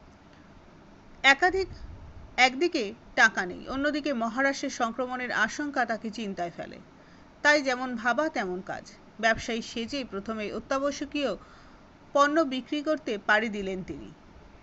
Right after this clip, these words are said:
প্রেমমূর্তি পাণ্ডের কথায়, "আমি মুম্বাই বিমানবন্দরের কর্মী।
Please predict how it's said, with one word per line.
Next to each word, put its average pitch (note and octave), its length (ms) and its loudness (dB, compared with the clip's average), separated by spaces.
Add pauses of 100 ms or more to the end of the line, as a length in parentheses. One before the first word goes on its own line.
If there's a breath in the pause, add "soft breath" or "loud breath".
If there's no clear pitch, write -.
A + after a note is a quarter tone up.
(640)
প্রেমমূর্তি F4 560 4
পাণ্ডের B3 460 2
কথায়, A#3+ 360 2
"আমি A3+ 280 0
মুম্বাই B3 380 -2
বিমানবন্দরের A3 760 -4
কর্মী। D3 400 -10